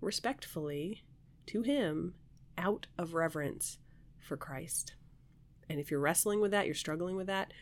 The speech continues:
take it to the Lord. Talk it through. Don't just try to force yourself into something,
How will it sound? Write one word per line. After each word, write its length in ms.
take 260
it 100
to 120
the 100
Lord. 480
Talk 300
it 140
through. 320
Don't 260
just 320
try 140
to 80
force 320
yourself 360
into 180
something, 580